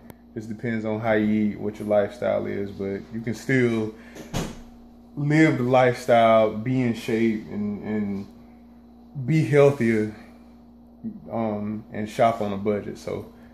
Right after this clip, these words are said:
it's not as expensive as everybody make it out to be. So,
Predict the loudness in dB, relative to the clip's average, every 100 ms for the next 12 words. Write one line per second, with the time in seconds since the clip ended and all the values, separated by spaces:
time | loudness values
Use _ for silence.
0 | -20 -20 -20 -10 -4 2 4 2 -2 -8
1 | -8 -6 -8 -8 0 0 2 -2 -4 -6
2 | -6 -6 -6 -6 -10 -10 -12 -8 -6 -6